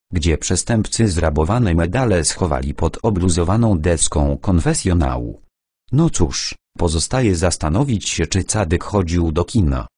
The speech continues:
Właściwie dlaczego by nie? Religia mu chyba nie zabraniała.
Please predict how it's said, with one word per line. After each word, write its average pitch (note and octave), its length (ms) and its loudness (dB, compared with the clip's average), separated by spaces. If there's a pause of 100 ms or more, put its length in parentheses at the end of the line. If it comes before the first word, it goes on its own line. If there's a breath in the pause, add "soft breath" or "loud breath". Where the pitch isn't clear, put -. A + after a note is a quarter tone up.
(380)
Właściwie G2+ 640 0
dlaczego F#2 460 0
by E2+ 140 2
nie? G2+ 220 0 (440)
Religia E2+ 560 0
mu G2 140 4
chyba C#2+ 440 -2
nie E2 220 4
zabraniała. E2 760 0